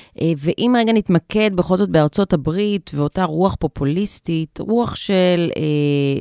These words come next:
של אנחנו והם, אה, רוח שהיא נגד האליטות,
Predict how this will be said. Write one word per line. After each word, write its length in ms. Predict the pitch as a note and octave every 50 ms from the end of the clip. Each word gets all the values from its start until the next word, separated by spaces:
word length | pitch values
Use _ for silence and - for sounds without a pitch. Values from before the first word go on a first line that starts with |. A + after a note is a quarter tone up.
| - -
של 460 | - - - - - - - D#3 C#3 B2+ -
אנחנו 640 | - C#3 C#3 C#3+ D#3+ F3 F3+ - - E3 E3 D#3 C#3+
והם, 640 | B2+ B2+ C3+ C3 B2+ D3+ F3+ F#3 F#3 F3+ F3 E3+ D3+ - - - - - - - - -
אה, 160 | D3 C#3+ D3
רוח 320 | C#3+ C3+ D3+ E3 E3+ D#3 -
שהיא 180 | - - D3
נגד 320 | D3 D3+ D3 C3+ D3+ C#3+ D3
האליטות, 720 | C3+ C3 C3+ C#3 D3+ F3+ G3+ - - F#3+ F3+ F3+ -